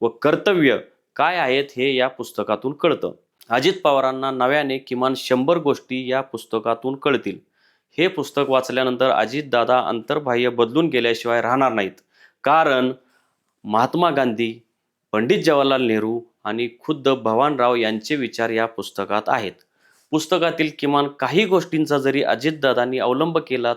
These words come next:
तर महाराष्ट्राचं राजकारणच बदलून जाईल, इतक्या ताकदीचं हे पुस्तक आहे. गेल्या काही वर्षात अजितदादांनी औंध संस्थानामध्ये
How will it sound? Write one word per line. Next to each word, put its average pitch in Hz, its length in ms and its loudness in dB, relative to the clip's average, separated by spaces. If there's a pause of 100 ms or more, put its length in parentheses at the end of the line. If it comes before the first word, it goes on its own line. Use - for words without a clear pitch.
तर 120 140 -4
महाराष्ट्राचं 117 720 -6
राजकारणच 139 600 -2
बदलून 113 360 -2
जाईल, 110 220 -2 (400)
इतक्या 147 420 -2
ताकदीचं 123 560 -6
हे 123 160 -6
पुस्तक 117 420 -6
आहे. 113 220 -4 (1000)
गेल्या 143 260 2
काही 151 260 2
वर्षात 135 420 2
अजितदादांनी 127 880 0
औंध 151 280 -2
संस्थानामध्ये 120 760 -4